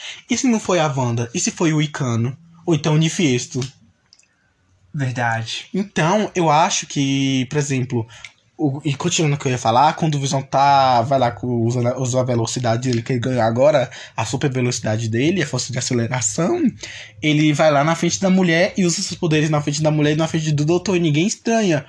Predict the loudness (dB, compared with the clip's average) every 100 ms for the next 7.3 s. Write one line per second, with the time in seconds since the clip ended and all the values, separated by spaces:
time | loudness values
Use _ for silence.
0 | -16 -16 -4 -4 -2 -4 -2 -2 -4 -2
1 | 0 0 0 -2 -4 -2 -2 0 0 -2
2 | -4 -6 -4 -4 -2 -4 -6 -12 -18 -10
3 | -4 -2 -2 -2 -4 -4 -2 0 0 -2
4 | -8 -10 -18 -6 -4 -2 -2 0 0 0
5 | 0 0 -4 -12 -18 -4 -2 -2 -2 0
6 | 0 -2 -2 -2 0 0 -2 -6 -10 -6
7 | 0 2 2